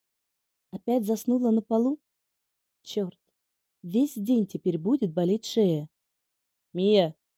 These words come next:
Слышу низкий голос своего наставника. Распахиваю глаза. "Хакуто-сенсей?" Сдержанно улыбаюсь.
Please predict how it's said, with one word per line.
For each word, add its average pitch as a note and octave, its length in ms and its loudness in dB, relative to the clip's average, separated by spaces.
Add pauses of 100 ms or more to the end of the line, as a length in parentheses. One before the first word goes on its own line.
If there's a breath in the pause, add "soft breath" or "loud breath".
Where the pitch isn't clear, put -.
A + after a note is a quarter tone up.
(400)
Слышу G#3 440 -2
низкий G3+ 460 2
голос F#3+ 400 2
своего F3+ 460 2
наставника. G3 800 -2 (540)
Распахиваю F#3 840 -4
глаза. F#3+ 480 0 (540)
"Хакуто-сенсей?" B3 1040 0 (880)
Сдержанно F#3 640 0
улыбаюсь. G3+ 720 -2